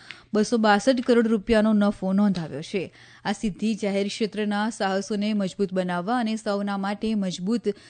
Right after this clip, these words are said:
સસ્તી અને સુલભ ટેલિકોમ સેવાઓ સુનિશ્ચિત કરવા માટેની સરકારની પ્રતિબદ્ધતા દર્શાવે છે.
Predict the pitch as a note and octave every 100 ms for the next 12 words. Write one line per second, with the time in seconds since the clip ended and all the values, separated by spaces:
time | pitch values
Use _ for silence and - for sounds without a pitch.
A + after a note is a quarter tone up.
0 | - - A#3+ - - C#4+ C4 B3 B3+ B3
1 | G#3 A3+ A3+ G#3 F#3+ G3 G#3 G#3 A3 G#3
2 | F#3+ F#3 G3+ G#3 A3+ A3 G#3 B3+ A3+ B3
3 | G#3 F#3+ G3 G3+ F3+ F#3+ F#3+ F#3+ G#3+ -
4 | F#3+ F3+ G3 F#3+ G3 G#3 F#3 F#3+ F3+ F#3
5 | E3+ G3+ F3+ F3 F3+ G3 F3+ - C3 -
6 | - F#3 -